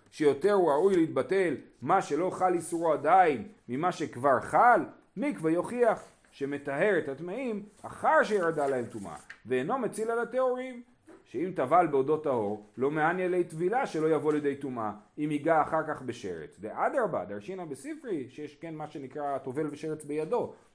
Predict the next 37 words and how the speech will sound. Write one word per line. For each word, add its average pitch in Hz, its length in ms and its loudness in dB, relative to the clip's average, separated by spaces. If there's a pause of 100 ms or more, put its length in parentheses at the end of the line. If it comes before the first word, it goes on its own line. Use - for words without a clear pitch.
כן? 170 180 -4 (280)
מהנוגע 135 340 0
בנבלתה 165 460 -4
מטמאה, 226 480 -6 (280)
הלל 180 280 -4
אומר, 240 240 -2
"אפילו 208 280 0
הם 190 100 0
בתוך 160 300 -6
המים." 90 320 -10 (480)
זאת - 140 -8
אומרת, 147 340 2
מה 202 220 6
רבי 160 140 2
אליעזר 151 280 2
אומר? 147 360 0
"אני 202 140 -2
אומר 175 320 -2 (180)
שדבר 160 460 2
יותר 185 240 0
חלש 180 560 2
לפני 165 440 -4
מאשר 135 380 -2
אחרי", 220 480 2 (240)
אומרים 180 200 -4
לו, 214 140 4
"בסדר, 220 520 4
אבל 147 140 2
זה 165 100 -2
לא 208 120 2
רלוונטי, 220 520 0
כמו 190 200 -4
במקווה, 208 480 -2
אתה 143 140 -2
לא 180 80 0
יכול 233 380 2
לטבול 170 540 0